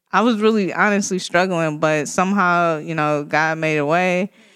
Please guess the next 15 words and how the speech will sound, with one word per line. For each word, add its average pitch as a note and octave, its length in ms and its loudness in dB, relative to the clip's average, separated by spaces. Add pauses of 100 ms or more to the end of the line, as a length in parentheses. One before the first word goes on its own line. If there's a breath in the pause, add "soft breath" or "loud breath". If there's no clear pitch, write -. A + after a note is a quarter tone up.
(340 soft breath)
and D#3 580 -2 (720)
my E3+ 160 -2
dad D#3+ 500 0
chipped F#3 360 -4
in E3 240 0
and D#3+ 80 -2
he E3+ 100 0
started E3 340 0
helping. D#3 680 0
Um, C#3+ 280 -2
he D#3 140 -4
helped F3 180 2
me D#3+ 100 -4
get C3+ 220 -2
locations. D#3+ 1000 -2